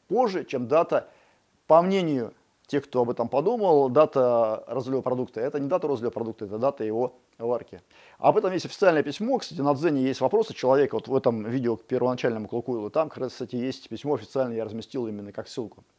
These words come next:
Официальное письмо от Лукойла. Вот, с этим разобрались. Не было ни одного, э, больше присланного нам на подделку там продукта. Ну, ничего не было. Вот. А пишут о поддельном Лукойле огромное количество людей.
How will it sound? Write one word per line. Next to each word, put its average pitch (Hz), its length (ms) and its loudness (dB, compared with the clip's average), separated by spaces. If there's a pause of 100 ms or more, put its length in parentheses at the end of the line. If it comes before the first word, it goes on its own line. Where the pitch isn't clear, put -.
(480)
Официальное 127 340 -2
письмо 117 280 -6
от - 160 -8
Лукойла. 104 400 -10 (640)
Вот, - 400 4
с - 80 -4
этим 214 160 2
разобрались. 170 760 6
Не 127 260 0
было 208 180 8
ни 170 60 0
одного, 175 560 10 (240)
э, 131 560 8
больше 131 460 2
присланного 127 600 0
нам 123 300 0
на 120 160 -4
подделку 127 560 0
там 107 220 -8
продукта. 147 500 -4
Ну, 127 180 -10
ничего 170 260 -6
не 117 100 -6
было. 95 180 -14 (520)
Вот. 139 380 0
А 143 120 4
пишут 254 400 -2
о 151 60 8
поддельном 165 440 2
Лукойле 147 800 2
огромное 147 580 2
количество 120 500 -4
людей. 110 380 -10